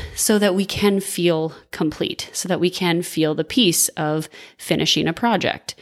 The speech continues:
So, um, when you ignore or disregard phase four, this phase that we're talking about today, it keeps you from actually completing the cycle and leaves you feeling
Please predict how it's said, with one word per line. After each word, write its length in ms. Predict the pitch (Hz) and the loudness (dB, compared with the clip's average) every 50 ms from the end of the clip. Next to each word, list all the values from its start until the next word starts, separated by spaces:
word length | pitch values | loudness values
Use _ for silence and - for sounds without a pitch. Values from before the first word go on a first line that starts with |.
| - - - - - - - - - - - | -20 -20 -20 -20 -20 -20 -20 -20 -20 -16 -8
So, 480 | - - - 254 220 185 165 160 175 165 - - - - - | -2 2 4 4 6 4 4 2 0 -2 -6 -10 -10 -4 0
um, 420 | 180 170 165 160 156 160 165 165 - - - - _ _ _ _ _ _ | 2 4 4 4 4 2 0 -2 -4 -8 -14 -18 _ _ _ _ _ _
when 600 | - 180 185 202 214 226 247 262 269 269 269 262 - - - _ _ _ | -4 0 4 6 6 6 8 8 6 6 4 2 -2 -8 -20 _ _ _
you 160 | 196 202 202 | 2 4 4
ignore 640 | - - 175 170 185 180 170 156 139 131 139 165 185 - | 4 2 2 4 4 4 4 4 2 0 -2 -2 -4 -2
or 140 | 175 165 170 | 0 0 2
disregard 720 | 165 175 175 - - 175 165 160 151 139 151 165 180 196 - - - - _ _ _ | 2 2 2 2 0 0 0 0 -2 -2 -2 -2 -4 -4 -8 -12 -20 -20 _ _ _
phase 340 | _ - 185 170 170 165 - | _ -2 0 0 0 0 -2
four, 440 | - - 165 147 - - 202 202 - _ _ _ _ _ - | -2 -2 -4 -4 -4 -6 -8 -10 -14 _ _ _ _ _ -10
this 380 | 156 160 175 175 170 - - | 0 2 2 2 2 0 0
phase 240 | - 151 147 151 160 | 0 2 2 2 2
that 140 | 175 156 - | 0 0 -2
we're 60 | 175 | -2
talking 280 | - - - - 180 - | -2 -2 -2 0 0 0
about 160 | 170 - - | 0 0 0
today, 400 | 254 262 - 170 165 208 208 - - - - - - - | 0 2 2 2 2 0 -2 -4 -10 -16 -16 -10 -4 -2
it 80 | 214 | -2
keeps 260 | 214 - 254 233 - 262 | 2 2 2 4 4 4
you 80 | 247 | 4
from 160 | 240 247 220 - | 4 2 2 2
actually 380 | - 196 - - - 208 196 | 0 0 0 0 0 0 0
completing 440 | 196 - 190 175 - 190 175 170 165 | 0 0 -2 2 2 2 4 4 2
the 60 | 160 | 2
cycle 440 | 156 - 156 - - - - - - - | 2 0 0 -2 -2 -4 -8 -8 -6 -4
and 240 | - 175 180 180 | -2 0 2 2
leaves 320 | 180 190 196 208 190 190 202 | 4 4 4 2 2 2 2
you 80 | 208 | 0
feeling 580 | 190 - - 180 175 170 165 165 165 160 160 | 0 0 0 2 2 4 4 2 2 2 0